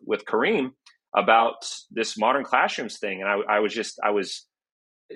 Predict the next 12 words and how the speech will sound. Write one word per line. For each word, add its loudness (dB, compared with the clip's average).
there's 2
no 4
way. 4
How, 6
how 4
could -4
you -4
possibly 0
do 2
that? 0
And -4
then 0